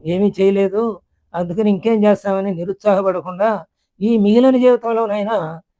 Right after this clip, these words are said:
మనం ముక్తిని పొందటానికి కావలసినటువంటి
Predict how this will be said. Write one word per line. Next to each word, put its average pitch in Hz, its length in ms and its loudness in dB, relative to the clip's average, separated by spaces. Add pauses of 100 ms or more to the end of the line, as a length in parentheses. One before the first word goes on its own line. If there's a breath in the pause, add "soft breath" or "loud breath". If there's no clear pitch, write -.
(160)
మనం 185 400 0 (360)
ముక్తిని 214 380 0
పొందటానికి 202 600 0
కావలసినటువంటి 170 1160 -4